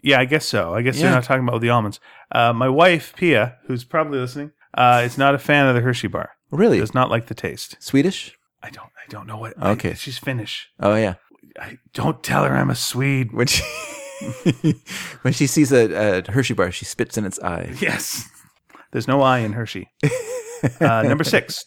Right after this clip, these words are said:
Speaker 1: Twix.
Speaker 2: Hmm.
Speaker 1: It's fine.
Speaker 2: It's okay.
Speaker 1: Twix is a perfectly adequate chocolate
Speaker 2: Yeah.
Speaker 1: bar.
Speaker 2: It's
Speaker 1: Nothing
Speaker 2: betwixt
Speaker 1: wrong with it.
Speaker 2: and between.
Speaker 1: That's right. It's fine.
Speaker 2: Yeah. That's why it's number five.
Speaker 1: Number six,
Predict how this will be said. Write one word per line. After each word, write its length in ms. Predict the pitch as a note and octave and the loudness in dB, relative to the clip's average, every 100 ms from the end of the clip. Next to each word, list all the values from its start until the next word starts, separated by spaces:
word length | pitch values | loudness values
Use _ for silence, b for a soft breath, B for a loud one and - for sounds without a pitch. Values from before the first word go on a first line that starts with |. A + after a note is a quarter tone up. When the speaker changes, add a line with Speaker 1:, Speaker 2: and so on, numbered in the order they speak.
| - | -2
Speaker 1:
Twix. 600 | G#3 - - - - - _ _ _ - | -2 0 -4 -6 -6 -10 _ _ _ -2
Speaker 2:
Hmm. 160 | B3 C#3+ _ | 0 0 _
Speaker 1:
It's 100 | - | -4
fine. 280 | G#2+ G2+ G2 _ | -4 -4 -8 _
Speaker 2:
It's 100 | - | -2
okay. 220 | B3+ F3+ - b | 0 0 -4 b
Speaker 1:
Twix 320 | - B3+ - - | -4 -4 -4 -4
is 180 | C#3 | -2
a 80 | B2+ | -2
perfectly 500 | B2 - G#3 E3+ E3+ | -2 -4 -4 -2 0
adequate 360 | B2 B2 B2 - | 2 2 -2 -8
chocolate 360 | - G#2 G#2+ A#2+ | -4 -4 -4 -2
Speaker 2:
Yeah. 120 | A2 | -2
Speaker 1:
bar. 100 | - _ b b | -4 _ b b
Speaker 2:
It's 80 | D#3+ | 0
Speaker 1:
Nothing 200 | F3+ D3 | 2 0
Speaker 2:
betwixt 120 | B2+ D3 | 4 4
Speaker 1:
wrong 80 | G3 | 4
with 160 | G#3 | 2
it. 60 | G#3+ | 0
Speaker 2:
and 80 | C#3+ | 0
between. 380 | C#3 B2 G#2 F2 | 0 0 -2 0
Speaker 1:
That's 240 | C3+ A2+ | -2 -2
right. 100 | F2 | -6
It's 160 | A2+ - | -10 -8
fine. 320 | G2+ F2+ E2 - | -10 -10 -12 -6
Speaker 2:
Yeah. 140 | E2 - - | -6 -6 -2
That's 100 | C3+ | 0
why 60 | |
it's 80 | B2 | 2
number 160 | B2+ A#2 | 0 -2
five. 280 | - - - | -4 -6 -4
Speaker 1:
Number 180 | B2 G3+ | -2 0
six, 600 | A3+ - - - - | 0 -2 -6 -8 -8